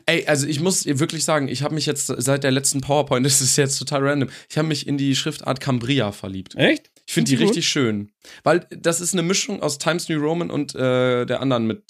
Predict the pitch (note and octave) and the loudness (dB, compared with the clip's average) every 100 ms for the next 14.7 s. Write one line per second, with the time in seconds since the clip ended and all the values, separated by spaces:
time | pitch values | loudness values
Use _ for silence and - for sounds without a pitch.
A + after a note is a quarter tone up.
0 | _ - A2+ G#2+ G#2+ G#2+ G#2+ G#2 G#2 G#2 | _ -4 -2 0 -2 -2 -6 -8 -10 -16
1 | - - C#3 F#3 E3+ F#3 F#3 F#3 E3 G3+ | -10 -4 0 0 2 0 0 0 0 0
2 | F#3+ D#3+ - F3 E3+ - - - - E3 | -2 -4 -2 0 -2 -8 -16 -10 -2 2
3 | D#3 D3+ C#3 C3 B2 A#2 A2 - _ _ | 4 4 4 2 2 0 -4 -14 _ _
4 | - F#3+ A#3 - G#3+ F#3+ F3 A3+ C#3+ A2+ | 2 4 4 4 8 8 8 6 6 2
5 | - - - - - C#3 C#3+ F#3+ E3 E3 | -2 -2 -4 -8 -10 -6 0 2 4 4
6 | E3 E3 D3+ C3+ - - - - D#3 E3+ | 6 4 0 -6 -12 -20 -10 0 2 4
7 | F#3+ F3 F3 E3+ D#3+ F3+ F3+ E3+ E3 D#3+ | 2 2 4 4 4 2 4 2 2 2
8 | D#3+ D#3+ D#3 D3 C#3+ C#3+ C#3 C3+ C3+ C3 | 2 2 2 2 4 4 2 2 2 0
9 | - - - E3 D#3 - E3 E3 C#3 C#3+ | -6 -10 0 2 2 0 2 2 0 0
10 | D3+ D3+ E3 D3+ D3+ C#3+ F3 E3+ C3 - | 0 0 -2 2 2 2 2 0 0 0
11 | C3+ G#3 F#3 G3+ - - - B2 B2 - | 2 2 0 -2 -10 -20 -2 2 2 2
12 | A#2 A2+ A2+ A2 A2 B2 C3+ B2+ A2 B2 | 2 2 0 0 2 2 2 0 0 0
13 | B2+ D#3 D3+ C3+ B2 C3+ D3 C3+ C#3 D3+ | 0 -2 -2 -4 -6 -4 -4 0 2 4
14 | D3 C#3 C3+ B2+ - C3+ E3+ | 4 2 0 -6 -4 -4 -4